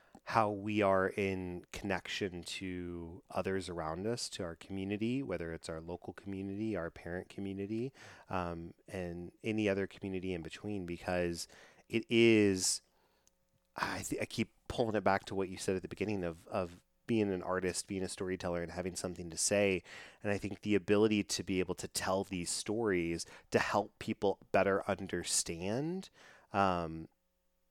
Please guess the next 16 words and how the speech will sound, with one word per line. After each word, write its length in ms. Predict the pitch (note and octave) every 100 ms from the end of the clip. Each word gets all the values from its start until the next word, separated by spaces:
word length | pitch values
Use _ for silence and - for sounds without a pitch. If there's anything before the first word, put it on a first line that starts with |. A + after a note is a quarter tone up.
| _ _ _ _ _ -
other 320 | A#2 B2 B2+
humans 640 | - - G2 B2 E3+ G3
that 240 | - A2+ G2
they 540 | G#2+ G#2+ G#2+ G2+ G2+ - _ _ _ _
can 200 | - A#2+ G#2
be 280 | G#2 G#2
in 240 | G2+ G#2+ G#2
community 520 | - F#2+ G2 F#2+ F2
with 380 | E2 F#2+ E3+ - - - - _
is 400 | B2 G#2+ G2 F#2
what 340 | G#2 G#2+ G#2+ - -
is 400 | G#2+ G2+ F#2 -
the 100 | F#2+
most 380 | F#2+ G2 -
important 520 | G2 F2 G2 F2+ D#2+ -
thing. 360 | G#2 G2+ D#2+